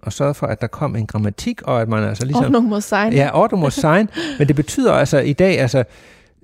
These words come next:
Speaker 1: jeg kender, øh, øh, folk fra Tanzania, de kan simpelthen ikke holde ud at høre på dem fra Kenya, fordi de har sådan et street Swahili, ikke? Mens deres er sådan meget mere formfuldendt. <laughs> Øh,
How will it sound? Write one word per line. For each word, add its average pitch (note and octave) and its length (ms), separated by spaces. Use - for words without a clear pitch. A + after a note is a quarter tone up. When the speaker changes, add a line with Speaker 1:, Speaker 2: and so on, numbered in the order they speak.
Speaker 1:
jeg C3+ 120
kender, F3 340
øh, A2 800
øh, G2+ 60
folk A#2+ 220
fra A2+ 100
Tanzania, A#2+ 440
de C#3+ 80
kan C3+ 100
simpelthen D3+ 240
ikke - 100
holde - 220
ud G#3 160
at A#2+ 100
høre A#2 220
på - 120
dem A2 160
fra - 180
Kenya, E3 300
fordi A#2 240
de D3 160
har C#3 160
sådan C3+ 180
et G#2+ 160
street C3 500
Swahili, G#2 600
ikke? D#3+ 220
Mens A#2 200
deres D3 320
er - 80
sådan C3 180
meget D3 240
mere C3 220
formfuldendt. A2 800
<laughs> - 280
Øh, B2+ 260